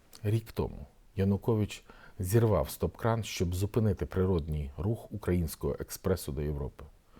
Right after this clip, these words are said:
щоб повернути його назад і в часі, і в просторі. Він не знає і не знав української історії, бо вона для нього чужа.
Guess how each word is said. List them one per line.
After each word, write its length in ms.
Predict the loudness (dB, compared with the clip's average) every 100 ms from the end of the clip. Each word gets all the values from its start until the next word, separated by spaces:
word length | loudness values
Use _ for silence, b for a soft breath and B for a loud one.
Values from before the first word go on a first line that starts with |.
| B B
щоб 220 | -6 -4
повернути 680 | 0 4 6 6 4 4 2
його 180 | 2 2
назад 360 | 0 -2 -6 -8 -16 B B -6
і 80 | -6
в 80 | 0
часі, 460 | 2 2 0 -8 -12 -10
і 60 | -10
в 60 |
просторі. 540 | -4 -4 -4 -10 -12 -14 -20 B B B B B B 4
Він 220 | 6 6
не 100 | 6
знає 420 | 6 6 6 4
і 160 | 2 4
не 160 | 4
знав 400 | 4 4 2 0 -10 -14
української 640 | 0 2 2 0 -2 -2
історії, 440 | -2 -2 0 0
бо 140 | 0 0
вона 240 | 0 0
для 140 | -2 0
нього 260 | -2 -2
чужа. 440 | -6 -4 -2 -4